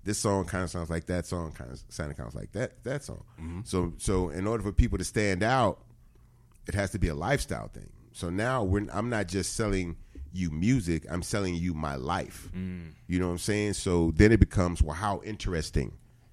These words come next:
Speaker 1: is your life on a daily basis? So even if your life isn't it, isn't that interesting,
Speaker 2: Yeah.
Speaker 1: you have to try to create or perpetuate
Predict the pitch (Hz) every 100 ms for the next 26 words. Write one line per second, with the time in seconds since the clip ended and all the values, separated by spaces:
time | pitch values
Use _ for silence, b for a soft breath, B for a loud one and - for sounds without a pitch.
0 | - - 92 85 82 90 98 71 - 85
1 | 85 78 80 78 73 107 110 - - -
2 | B B - 110 98 135 127 107 120 117
3 | 110 - 127 143 90 - - - 151 143
4 | 87 80 78 76 78 78 - 92 98 -
5 | 87 73 - - 90 95 - 120 123 -
6 | 110 101 - 95 92 87 - 104 - 131
7 | 110 - 82 - 87 143 135 120 95 85